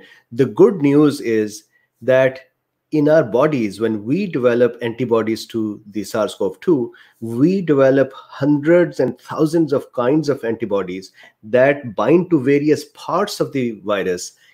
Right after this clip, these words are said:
And that means that even if one antibody becomes ineffective, there are still thousands of other antibodies that are present, and they can continue to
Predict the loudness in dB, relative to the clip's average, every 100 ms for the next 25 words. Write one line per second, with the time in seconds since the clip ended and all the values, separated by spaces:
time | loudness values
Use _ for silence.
0 | _ -2 -2 2 4 4 2 0 2 0
1 | -4 -14 _ _ -4 -4 0 2 4 4
2 | 0 0 2 2 2 -2 -4 2 2 2
3 | -2 -6 -4 -2 -2 -6 -2 0 -2 -6
4 | -4 -2 -4 -6 _ _ _ 2 2 0
5 | 2 2 2 -4 -2 0 0 -2 -2 -4
6 | -2 -6 0 0 0 -6 -8 -6 -2 -2
7 | -2 -6 -4 -4 -6 -14 -16 -2 0 2
8 | -2 -4 _ _ _ -6 0 -2 0 -4
9 | -2 -8 -4 -2 -2 -2 -6